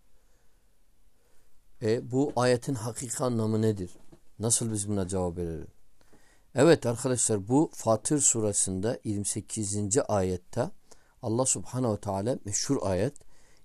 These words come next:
"İnnemâ yahşallâha min ibâdihil ulemâ'u.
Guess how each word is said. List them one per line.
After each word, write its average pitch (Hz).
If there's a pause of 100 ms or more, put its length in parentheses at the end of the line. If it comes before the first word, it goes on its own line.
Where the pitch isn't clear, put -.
"İnnemâ 120
yahşallâha 104 (420)
min 117
ibâdihil 107
ulemâ'u. 104